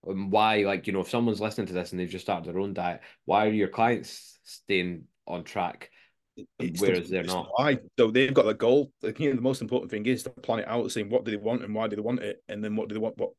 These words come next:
Speaker 2: what's the time frame, when do they want it by? So once we've locked in the time frame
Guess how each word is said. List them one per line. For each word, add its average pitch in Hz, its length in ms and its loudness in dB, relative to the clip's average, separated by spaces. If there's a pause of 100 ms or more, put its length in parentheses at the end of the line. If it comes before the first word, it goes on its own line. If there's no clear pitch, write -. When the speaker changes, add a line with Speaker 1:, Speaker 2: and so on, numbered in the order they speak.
(140)
Speaker 2:
what's 110 180 -6
the - 60 -18
time 120 240 -2
frame, 101 240 -2
when 107 140 -4
do 101 60 -8
they 104 60 -4
want 104 100 -6
it 82 120 -12
by? 120 260 -2 (800)
So 104 220 2
once 127 260 0
we've 117 100 -4
locked - 320 0
in 123 60 -2
the - 60 -2
time 117 260 0
frame 104 300 -2